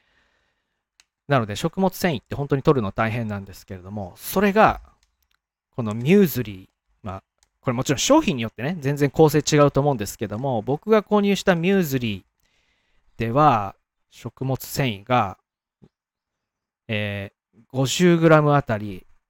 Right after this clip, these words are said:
えー、ご-、五十グラムの中に食物繊維が、えー、五グラムも含まれてるっていうね、これはでかいですよ。まあ、昨今ね、あの、腸活とかっていうのが結構話題になっていて、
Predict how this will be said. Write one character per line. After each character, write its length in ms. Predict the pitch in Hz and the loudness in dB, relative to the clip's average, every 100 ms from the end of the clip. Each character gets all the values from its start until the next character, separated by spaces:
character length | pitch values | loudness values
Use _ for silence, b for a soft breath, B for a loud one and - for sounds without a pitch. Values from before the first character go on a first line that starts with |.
| _ _ _ _ _ | _ _ _ _ _
え 60 | 113 | -12
ー、 40 | 104 | -10
ご-、 80 | 147 147 | -10 -4
五 160 | 127 | -2
十 140 | 147 175 | 2 6
グ 100 | 190 | 6
ラ 80 | |
ム 80 | 165 | 6
の 80 | 117 | 0
中 220 | 117 - | -2 0
に 100 | 151 | 0
食 180 | 135 131 | 0 0
物 120 | 156 | 0
繊 340 | - 170 135 104 | 2 -2 -2 0
維 20 | |
が、 220 | 127 107 113 | 0 0 -4
え 240 | 104 101 | -10 -12
ー、 20 | _ - | _ 0
五 180 | 147 | 2
グ 100 | 165 | 4
ラ 120 | 269 175 | 2 2
ム 100 | 101 | -2
も 120 | 95 | -10
含 220 | - - | -14 -8
ま 100 | 107 | -8
れ 80 | 101 | -8
て 120 | 113 | -12
る 60 | 107 | -14
っ 20 | |
て 180 | _ 92 | _ -20
い 40 | |
う 80 | 92 | -20
ね、 160 | 95 _ _ | -20 _ _
こ 520 | - - 123 170 208 | -20 -12 -6 -4 -2
れ 240 | 214 208 | 0 2
は 240 | 202 190 185 _ _ | 4 4 2 _ _
で 80 | 143 | 0
か 100 | 139 | 0
い 60 | |
で 100 | 101 | -2
す 160 | 95 - | -10 -18
よ。 140 | 90 _ _ _ _ _ _ _ _ _ _ _ _ _ _ _ _ _ _ _ _ _ _ _ _ | -20 _ _ _ _ _ _ _ _ _ _ _ _ _ _ _ _ _ _ _ _ _ _ _ _
ま 60 | 139 | -2
あ、 20 | |
昨 200 | - 170 | 4 2
今 180 | - 101 | 2 -4
ね、 180 | 123 131 _ | -6 -8 _
あ 100 | 107 | -10
の、 420 | 98 95 92 92 - _ _ _ _ - | -8 -10 -14 -18 -20 _ _ _ _ -4
腸 160 | 151 143 | 0 0
活 400 | 131 - 127 - _ _ _ - | -2 -6 -8 -8 _ _ _ -10
と 80 | |
か 100 | 120 | -6
っ 80 | 110 _ | -6 _
て 80 | 110 | -12
い 60 | 104 | -10
う 60 | |
の 60 | 104 | -10
が 100 | 98 | -12
結 220 | - 127 | -10 -10
構 160 | - 104 | -8 -6
話 100 | 123 | -2
題 180 | 139 131 | -2 -2
に 80 | |
な 120 | 127 131 | -4 -6
っ 60 | - _ _ - | -6 _ _ -10
て 80 | |
い 80 | 101 | -10
て、 580 | - - 127 113 101 104 | -10 -2 0 0 -4 -8